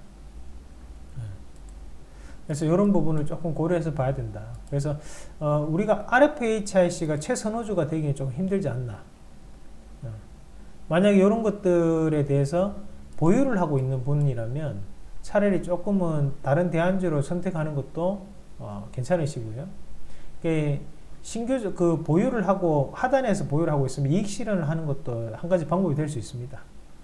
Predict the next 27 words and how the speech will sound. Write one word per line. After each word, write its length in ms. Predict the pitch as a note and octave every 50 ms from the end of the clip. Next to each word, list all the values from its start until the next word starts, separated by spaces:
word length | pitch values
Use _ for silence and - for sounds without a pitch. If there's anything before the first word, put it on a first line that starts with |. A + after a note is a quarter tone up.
| - - - -
다만 260 | - E3+ F#3+ G3+ G#3+ F#3+
이제 140 | E3+ E3
고가에서 600 | D3 - F3 F#3+ G3 - C#4 C4 B3+ A#3 G3 F3+
잡으신 500 | D3+ C#3+ D#3+ E3+ E3+ E3 D3 D#3 D3 C3+
분들은 500 | B2 B2+ A#2+ A#2 B2 A#2+ D#3 D3 B2+ -
일단은 320 | - F3+ - G3+ F#3 F3 C#3+
본전에서 880 | D3 - F3 G3 G3 A3 G#3+ G#3+ G#3+ G3 D#3 C3+ - E3+ D3 A2+ G2+ - - - - - - - - - - - - -
털어내고 640 | - - C4+ B3 F#3 C#3 B2+ C3+ C#3 E3 C#3 - - - - - - - - - -
그 120 | - - D#3
다음을 340 | F3+ A3+ C4+ C#4+ C#4 A3 -
조금 280 | - C#3+ C#3+ - C#3+ C#3+
생각하는 440 | - F3+ E3+ E3+ E3 D3 C3 B2+
게 80 | A#2+ A2
맞아요. 380 | G#2+ A2 A#2 - - - G#2+ G#2+ - - - - - - - - - - - - - C#3+
음. 220 | B2 A2+ G2+ G2 G2+ - - - - - - - - - - -
이런 220 | - F3+ G#3+ A#3+ A#3+
것들이 400 | A3+ G3+ G3+ - F3+ D#3+ D#3+ E3
여기에서 800 | F#3+ G3+ G#3 F#3+ E3+ D#3 - D#3+ C#3+ C#3 C3+ C3 B2 A#2 B2 - -
생각보다는 840 | - - - A#3 A#3+ B3 - - G3+ F3+ E3+ E3 D#3+ D#3 D3 C#3+ C#3
곧장 320 | - - C#3+ C#3+ G#3+ G#3+ A#3
올라갈 280 | B3+ A#3+ A3 F#3 F3
것 120 | E3+ - C#3+
같지만 180 | C#3+ - C#3+ C#3
쉽게 320 | - - C4+ - - C4+
안 140 | G3 C#3+ C3+
올라가거든요. 440 | D#3+ F#3 E3+ A#2+ G#2 G2+ F#2+ F2+ F#2 G#2 - -
쉽게. 400 | - - - C#3 - - C3